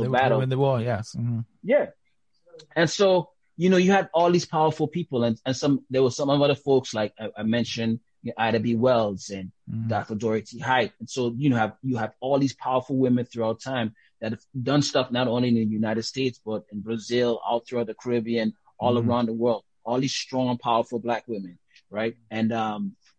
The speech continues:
Speaker 2: and so that album just dealt with not only the feeling of what it feels like to be dealing with, um, activism and protesting, but the different ways that you protest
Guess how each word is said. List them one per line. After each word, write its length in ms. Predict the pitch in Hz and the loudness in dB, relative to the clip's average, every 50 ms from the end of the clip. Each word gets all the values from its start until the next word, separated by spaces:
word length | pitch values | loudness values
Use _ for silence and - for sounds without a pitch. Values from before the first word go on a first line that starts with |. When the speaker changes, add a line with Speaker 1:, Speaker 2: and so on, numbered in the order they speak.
| _ - | _ -4
Speaker 2:
and 100 | 135 131 | -4 -2
so 160 | - - 170 | 0 2 2
that 180 | 170 175 151 127 | 2 2 2 2
album 340 | 151 156 160 151 165 151 139 | 2 2 2 2 2 2 2
just 240 | 131 151 139 127 120 | 2 0 -2 0 2
dealt 220 | 143 147 135 113 | 2 2 2 2
with 160 | 120 120 107 | -2 -2 -2
not 240 | 117 131 143 147 - _ - | -2 -2 -2 -4 -6 _ -2
only 520 | 143 147 147 143 127 123 117 113 113 123 _ _ _ _ _ _ _ _ | 0 0 2 2 0 0 0 -2 -4 -8 _ _ _ _ _ _ _ _
the 100 | - 117 | -8 -8
feeling 560 | - - - - - 165 170 170 170 175 156 | -8 -10 -14 -2 2 4 6 6 6 6 6
of 100 | 139 117 | 4 4
what 180 | 113 120 139 139 | 4 4 4 4
it 100 | 127 104 | 2 0
feels 400 | - _ - 135 156 165 147 123 | -2 _ 0 2 2 2 2 0
like 180 | 127 120 110 - | 0 0 0 -2
to 100 | - 117 | -6 -6
be 140 | 110 110 107 | -6 -4 -6
dealing 560 | 101 98 104 117 135 151 160 165 151 139 123 | -6 -6 -4 -2 0 2 2 2 2 2 0
with, 180 | 113 110 107 98 - _ _ _ _ _ _ _ _ _ _ _ _ _ | -2 -4 -6 -6 -10 _ _ _ _ _ _ _ _ _ _ _ _ _
um, 320 | - 113 107 104 104 101 98 - - | -4 -4 -2 -2 -2 -4 -6 -4 -2
activism 600 | 113 120 - - 127 107 107 113 104 104 113 110 | -2 -2 -2 -4 -4 -2 -2 -2 -2 -4 -4 -4
and 120 | 104 98 - | -6 -6 -6
protesting, 720 | - 143 156 151 - 131 107 101 - - - 101 104 - - _ _ _ | -2 0 0 0 0 -2 -4 -4 -6 -8 -8 -10 -10 -10 -12 _ _ _
but 80 | - 156 | 0 2
the 80 | 156 151 | 4 6
different 380 | 143 185 175 - 196 170 143 | 6 4 4 4 4 4 6
ways 280 | 139 143 147 147 127 127 | 6 6 4 4 2 0
that 180 | 123 117 - | -2 -4 -6
you 60 | - 120 | -10 -12
protest 640 | - - 165 180 - - 107 - - - - - | -6 -4 -4 -4 -4 -6 -10 -12 -12 -14 -20 -20